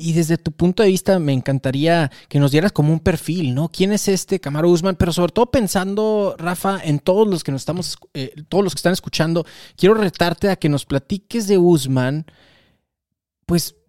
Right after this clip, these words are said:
para gente que incluso no es fan del U F C, de las artes marciales mixtas. A mí me vale madre, nunca lo voy a ver, no me gustan los golpes. ¿Por qué debería de importarme un, una, una persona que es campeón, no? ¿Qué nos puedes platicar de él?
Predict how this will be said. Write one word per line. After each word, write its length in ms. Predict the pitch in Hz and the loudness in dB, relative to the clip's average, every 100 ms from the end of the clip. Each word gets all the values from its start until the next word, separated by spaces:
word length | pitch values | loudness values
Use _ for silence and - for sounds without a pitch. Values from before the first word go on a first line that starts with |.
| _ _ _ | _ _ _
para 240 | 170 165 | -4 -2
gente 300 | 151 170 175 | -2 -2 -4
que 140 | - 160 | -6 -6
incluso 320 | 165 165 190 | -6 -8 -6
no 120 | 180 | -4
es 160 | 175 - | -4 -6
fan 400 | - 135 147 160 | -8 -4 -2 0
del 160 | 135 127 | 0 2
U 60 | 135 | 2
F 180 | 131 - | 2 -4
C, 200 | 127 127 | -6 -4
de 100 | 120 | -4
las 160 | 120 | -4
artes 260 | 127 - 143 | -6 -6 -6
marciales 380 | 123 131 131 127 | -6 -6 -8 -8
mixtas. 380 | 131 - 131 - | -10 -10 -12 -4
A 100 | 156 | -2
mí 140 | 202 | 0
me 80 | 196 | 0
vale 220 | 180 175 | 0 0
madre, 340 | 165 160 170 165 | -2 -4 -4 -2
nunca 300 | 156 185 180 | -2 0 0
lo 100 | 151 | 0
voy 160 | 147 | 2
a 60 | 143 | 2
ver, 220 | 147 143 | 0 -2
no 120 | 156 | -2
me 60 | 180 | 0
gustan 320 | 175 160 170 | -2 -4 -6
los 140 | 147 131 | -6 -2
golpes. 460 | 143 131 123 - - - | -2 -2 -8 -12 -14 -8
¿Por 160 | 131 | -6
qué 80 | - | -2
debería 220 | 165 175 | -2 0
de 60 | 185 | 0
importarme 640 | 160 - 127 - 135 139 | -2 -4 -6 -4 -4 -2
un, 260 | 139 135 143 | -6 -6 -10
una, 300 | - 131 131 - | -10 -8 -8 -6
una 120 | 131 | -8
persona 320 | 123 - 123 | -6 -8 -10
que 100 | - | -8
es 80 | 120 | -12
campeón, 500 | - 127 117 113 107 | -10 -8 -4 -4 -4
no? 120 | 123 | -6
¿Qué 100 | - | -2
nos 140 | 170 - | -2 -2
puedes 180 | 180 | -4
platicar 420 | - 131 - 127 120 | -4 -10 -6 -4 -4
de 100 | 110 | -6
él? 160 | - | -10